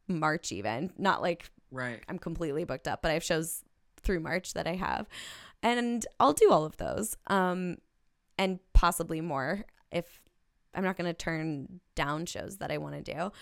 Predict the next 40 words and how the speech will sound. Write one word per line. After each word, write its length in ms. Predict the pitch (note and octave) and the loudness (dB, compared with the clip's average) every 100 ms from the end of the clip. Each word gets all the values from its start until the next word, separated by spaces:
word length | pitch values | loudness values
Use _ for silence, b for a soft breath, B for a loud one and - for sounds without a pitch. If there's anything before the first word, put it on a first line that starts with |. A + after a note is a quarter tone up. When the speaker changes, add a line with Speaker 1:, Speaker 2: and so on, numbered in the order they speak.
| B B | B B
Speaker 2:
Right. 180 | B2+ B2+ | -4 0
Speaker 1:
Um, 480 | F#3 F3+ F3+ F3+ - _ _ _ _ - F3+ | 2 0 -4 -8 -12 _ _ _ _ -16 -2
but 420 | G3+ F#3+ F#3 F3+ - _ _ | 4 6 6 2 -4 _ _
yeah, 240 | - A4 A3 | -2 2 4
we'll 120 | A3 | 2
kinda 240 | - G4 A4 | 0 0 0
see 200 | - F4+ | 2 4
how 160 | E4+ | 4
I 100 | D#4+ | -2
feel 200 | D#4 E4+ | 0 2
about 220 | B3+ E3+ | 4 4
it, 200 | E3 - - - | 2 -2 -6 -4
but 100 | G3+ | -2
I'm 100 | G#3 | 0
not 220 | A3 - | -2 -2
gonna 240 | G#3+ G#3 | 0 0
put 200 | G#3 A#3+ | -2 -2
any 160 | F#3+ F#3 | -2 -2
pressure 300 | - E3+ - | -2 -4 -4
on 60 | |
myself 340 | D3+ E3 - - | -8 -6 -8 -8
to 100 | E3 | -10
continue 640 | - E3 D3 D2 C3+ - - | -8 -8 -8 -8 -8 -12 -12
doing 200 | - - | -12 -12
stand-up. 440 | - - - - _ _ - - | -16 -14 -14 -16 _ _ -18 -10
Speaker 2:
Yeah. 120 | D#3+ D#3+ D3+ D3 | -6 -4 -4 -6
Speaker 1:
Um, 180 | B2 C3 B B B B | -10 -14 B B B B
Speaker 2:
You 100 | F#3 | -6
know, 160 | G#3 G#3+ | -2 -2
I 120 | G#3+ | -4
kinda 260 | A3 A#3+ G#3+ F3 | -6 -8 -8 -6
do 100 | E3+ | -6
Speaker 1:
so. 80 | |
Speaker 2:
that 160 | D#3+ B2 | -6 -8
with 160 | C#3 C#3 | -8 -10
myself 500 | C3 B2+ C3 B2 - | -10 -8 -10 -12 -10
too 280 | - D#3+ | -6 -6
sometimes. 760 | D3+ - A2+ - A2 F#2+ F2+ A2+ | -8 -10 -12 -12 -12 -12 -16 -18
It's 220 | G#2+ - | -18 -10
like, 340 | A#2+ A2 A2 | -8 -8 -10